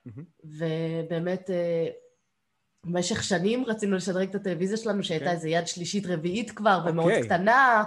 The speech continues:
Speaker 1: מהמם.
Speaker 2: ולא הייתה סמארט טיווי בכלל, ו-,
Speaker 1: מהמם.
Speaker 2: ופשוט לא הוצאנו את הכסף, כי אמרנו, "חשוב יותר להגיע לעצמאות, אה,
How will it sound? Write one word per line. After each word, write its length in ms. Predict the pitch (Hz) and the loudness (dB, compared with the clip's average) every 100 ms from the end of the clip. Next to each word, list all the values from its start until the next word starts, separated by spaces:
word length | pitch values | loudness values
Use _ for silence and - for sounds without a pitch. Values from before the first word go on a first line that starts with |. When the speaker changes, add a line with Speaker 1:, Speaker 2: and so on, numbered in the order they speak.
| 214 - 113 | -2 -16 -18
Speaker 1:
מהמם. 120 | 180 - | -16 -4
Speaker 2:
ולא 240 | 185 180 | 0 4
הייתה 300 | 202 208 190 180 | 6 6 6 4
סמארט 420 | - 202 247 247 | 2 2 2 2
טיווי 240 | 277 240 | -2 0
בכלל, 600 | 220 233 233 220 214 208 185 | 0 0 4 4 4 2 0
ו-, 60 | 196 - | -2 -4
Speaker 1:
מהמם. 100 | 143 - _ _ - 233 | -8 -18 _ _ 0 0
Speaker 2:
ופשוט 340 | 247 302 285 - | 2 0 -4 -4
לא 260 | 240 254 - | 4 6 6
הוצאנו 320 | 220 240 240 | 2 2 2
את 80 | 220 | 0
הכסף, 420 | 208 254 262 285 - | -2 -4 -4 -8 0
כי 160 | 233 | 4
אמרנו, 280 | 202 220 220 | 4 2 0
"חשוב 280 | 214 180 220 | -4 -4 -2
יותר 260 | 196 208 190 | 0 2 2
להגיע 320 | 170 170 185 | 2 2 2
לעצמאות, 760 | 180 180 - 185 - 170 170 | 4 2 0 -8 -4 -2 0
אה, 60 | 170 | 0